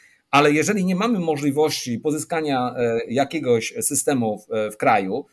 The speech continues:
czy w ramach, e, paneuropejskich, e, projektów finansowanych w jakiejś części z, z, z pieniędzy unijnych, no to musimy kupować wtedy,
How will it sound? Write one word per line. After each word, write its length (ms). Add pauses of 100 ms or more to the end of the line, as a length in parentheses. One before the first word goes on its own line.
(220)
czy 240
w 40
ramach, 460
e, 180
paneuropejskich, 880
e, 360
projektów 520
finansowanych 720 (160)
w 140
jakiejś 380
części 400
z, 100
z, 600
z 40
pieniędzy 460
unijnych, 400 (220)
no 80
to 80
musimy 320
kupować 460
wtedy, 380